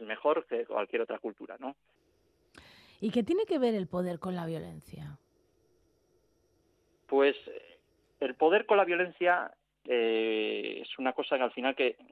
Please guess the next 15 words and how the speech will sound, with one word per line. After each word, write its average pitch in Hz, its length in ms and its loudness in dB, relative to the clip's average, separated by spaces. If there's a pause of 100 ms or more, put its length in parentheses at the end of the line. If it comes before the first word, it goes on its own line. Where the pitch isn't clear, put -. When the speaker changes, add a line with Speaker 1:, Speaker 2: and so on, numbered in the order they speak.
(200)
Speaker 1:
yo 147 140 -2
creo 170 100 2
que 180 80 4
hay 170 60 4
una 147 100 0
frase 160 400 0
que 123 220 4
lo 113 140 2
resume 123 360 -2
bien, 110 220 -2
¿no? 147 260 2
Hay 131 360 0
de 127 100 0
una 120 220 -2
frase, - 400 -2